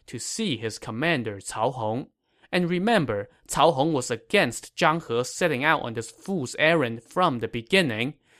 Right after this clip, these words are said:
so when he saw Zhang He crawling back with just a dozen men out of the thirty thousand that he left with,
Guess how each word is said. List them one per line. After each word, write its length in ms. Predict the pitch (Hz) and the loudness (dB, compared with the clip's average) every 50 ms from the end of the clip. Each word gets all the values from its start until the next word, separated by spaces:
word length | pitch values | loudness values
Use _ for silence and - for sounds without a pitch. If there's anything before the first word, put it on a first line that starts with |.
| _ | _
so 220 | - - - 156 127 | -10 -4 0 2 2
when 200 | 120 117 110 110 | 2 2 -2 -2
he 100 | 123 127 | -4 -4
saw 400 | 120 - - 214 214 175 117 110 | -4 0 4 4 4 4 2 0
Zhang 360 | - - 165 156 165 165 - | 0 2 2 2 2 0 -4
He 240 | - 113 113 117 - - | -4 -4 -4 -4 -4 -6
crawling 500 | - - 190 175 175 175 143 113 110 113 | -4 0 0 2 2 2 2 0 -2 0
back 400 | - 170 147 113 113 117 - _ _ - _ _ | 2 2 4 4 2 -2 -6 _ _ -20 _ _
with 220 | - 131 120 - - | -6 -6 -6 -4 -2
just 220 | - 202 202 - | -2 -2 -2 -2
a 140 | - 131 - _ - | -8 -10 -10 _ 2
dozen 420 | - 143 147 143 139 127 113 110 | 4 4 4 4 4 0 -2 0
men 400 | 123 165 175 143 110 110 120 139 - _ _ _ _ _ - | 0 2 2 2 0 -2 -4 -8 -10 _ _ _ _ _ 0
out 240 | - 151 165 175 160 | 2 2 4 2 2
of 60 | 131 | 0
the 100 | 123 113 | 0 -4
thirty 480 | - - - - 175 180 180 180 185 180 | -4 -2 2 4 4 4 4 2 0 -4
thousand 720 | - - - 143 151 170 175 165 - - 120 107 107 107 | -4 -2 0 2 4 4 4 4 2 -2 -6 -6 -2 -2
that 120 | 120 123 | -2 -2
he 100 | 127 113 | -2 -4
left 420 | 110 107 120 139 165 180 - - - | -6 -2 0 0 0 -2 -4 -10 -12
with, 400 | 113 110 104 104 113 131 - | -8 -6 -4 -4 -4 -4 -4